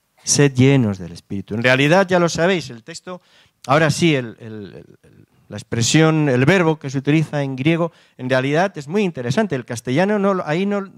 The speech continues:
no lo maneja bien, porque está en voz pasiva. Ah, eso es interesante.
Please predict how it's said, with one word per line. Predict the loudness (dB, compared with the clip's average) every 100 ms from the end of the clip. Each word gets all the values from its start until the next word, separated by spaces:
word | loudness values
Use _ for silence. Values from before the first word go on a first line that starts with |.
| _
no | -6 -4
lo | -2
maneja | -2 -4 -6 -6
bien, | -4 -4
porque | -6 -8 -8
está | -2 -2
en | -2
voz | -4 -6
pasiva. | -8 -8 -2 -2 -2 -10 _ _ _ _ _ _ _ _ _ _ _ _ _ _ _ _ -4
Ah, | 0
eso | 0 -4
es | -10
interesante. | -10 -8 -8 -8 -12